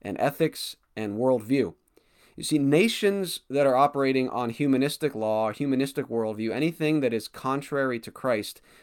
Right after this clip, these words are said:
those nations will, will always try to oppress others. And it may look like Russia invading Ukraine. It may look like Canada with the tyranny under Trudeau. It may look like America, where we are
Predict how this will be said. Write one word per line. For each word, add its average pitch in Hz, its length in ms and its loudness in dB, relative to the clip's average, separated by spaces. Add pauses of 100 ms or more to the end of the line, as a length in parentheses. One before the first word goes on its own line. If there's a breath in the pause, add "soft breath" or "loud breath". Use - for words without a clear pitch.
those 156 200 2
nations 160 400 0
will, 120 240 -2
will 139 260 0
always 143 760 4
try 135 320 2
to 120 180 -6
oppress 120 540 -2
others. 113 500 -4 (460 soft breath)
And 131 120 2
it 127 60 2
may 127 220 2
look 131 260 0
like 120 320 0
Russia 127 400 0
invading 120 380 0
Ukraine. 156 540 0
It 117 100 -4
may 139 180 2
look 127 220 -2
like 110 260 -2 (220 soft breath)
Canada 147 540 2 (220 soft breath)
with 107 280 -8
the 110 80 -20
tyranny 127 400 -2
under 113 160 -4
Trudeau. 131 320 2
It - 20 0
may 147 160 4
look 160 220 2
like 156 180 4
America, 151 500 2
where 104 200 -2
we 120 180 -2
are 117 240 0